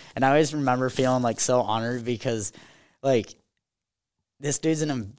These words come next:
or, you know, he's an ambassador for Japanese cuisine. I mean, he's, like, top five chefs in the world. And then here he is, like, wanting to take this kid from Omaha out for whatever he wants to eat.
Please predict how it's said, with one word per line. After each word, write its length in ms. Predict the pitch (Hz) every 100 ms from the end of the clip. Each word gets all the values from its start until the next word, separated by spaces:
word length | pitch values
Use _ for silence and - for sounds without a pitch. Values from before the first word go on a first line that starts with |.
| _ 135
or, 220 | 139 123 -
you 120 | 147
know, 80 | 127
he's 120 | 131
an 80 | 139
ambassador 640 | 123 104 113 127 143 139
for 120 | 131 110
Japanese 480 | 117 117 123 113 -
cuisine. 580 | 117 92 110 110 110 120
I 100 | 117
mean, 120 | 113
he's, 160 | 113
like, 240 | 117 110 -
top 240 | 120 117
five 220 | 131 117 -
chefs 320 | 117 113 -
in 60 |
the 100 | 113
world. 420 | 107 107 107 110 - - _ -
And 100 | 123
then 240 | 120 113
here 180 | 120 131
he 100 | 127
is, 140 | 123 123
like, 180 | 117
wanting 240 | 113 120 113
to 60 |
take 240 | 107 127 120
this 140 | 117
kid 200 | - 117
from 200 | 123 113
Omaha 560 | 107 113 113 110 107 107
out 200 | - -
for 440 | - 113 107 101 -
whatever 400 | 117 120 120 117
he 100 | 117
wants 260 | 113 113 -
to 80 |
eat. 380 | 107 113 110 -